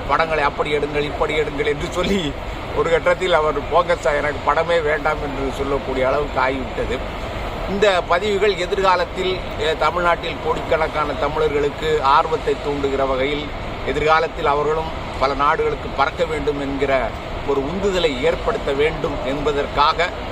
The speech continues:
இவ்வளவு படங்களையும், ஆ, காணொளிகளையும் பதிவு செய்தேன்.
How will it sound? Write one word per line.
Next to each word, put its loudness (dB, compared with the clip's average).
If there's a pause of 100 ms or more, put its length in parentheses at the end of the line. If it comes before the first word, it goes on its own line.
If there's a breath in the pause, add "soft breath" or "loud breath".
(380)
இவ்வளவு 4
படங்களையும், 0 (340)
ஆ, 2
காணொளிகளையும் 0
பதிவு -2
செய்தேன். -4